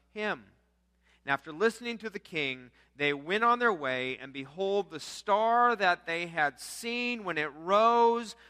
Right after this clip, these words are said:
went before them until it came to rest over the place where the child was.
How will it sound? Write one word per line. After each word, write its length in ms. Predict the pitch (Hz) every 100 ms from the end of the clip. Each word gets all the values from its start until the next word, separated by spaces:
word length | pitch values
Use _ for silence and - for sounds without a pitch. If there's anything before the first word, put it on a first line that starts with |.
| _ 175
went 240 | 180 180
before 640 | 156 - - 226 240 254
them 340 | 240 240 240 208
until 300 | 180 185 160
it 160 | 139
came 400 | - 208 214 226
to 120 | 226 214
rest 440 | 175 175 175 -
over 320 | - 196 220 226
the 80 |
place 460 | 226 - 175 175 165 151
where 400 | 160 185 190 196
the 140 | 165
child 1000 | - - - 240 233 175 110 110 127 151 - _ _ _ _ 127
was. 1040 | 143 113 92 82 _ - - - -